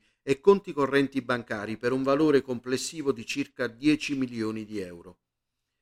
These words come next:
Gli arresti hanno fatto luce sull'attività del gruppo criminale con a capo il Filippo Ascalone,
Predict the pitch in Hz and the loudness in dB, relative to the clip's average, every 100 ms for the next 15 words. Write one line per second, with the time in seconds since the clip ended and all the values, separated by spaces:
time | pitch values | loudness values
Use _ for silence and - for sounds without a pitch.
0 | _ - 117 160 156 151 135 131 127 - | _ -4 4 6 6 6 6 8 4 2
1 | 165 - 139 151 147 151 135 - _ - | 0 2 2 2 4 4 4 0 _ 0
2 | 170 160 147 156 156 185 160 147 135 208 | 6 6 4 -2 0 2 4 4 4 2
3 | - 165 - 156 156 147 120 113 117 117 | 0 -4 -2 -2 0 2 4 4 2 0
4 | 127 127 - 147 - 131 113 135 135 139 | -2 -2 0 0 2 0 0 -6 -6 -4
5 | 143 127 - 117 113 104 107 107 | -2 -2 -4 -6 -4 -4 -4 -8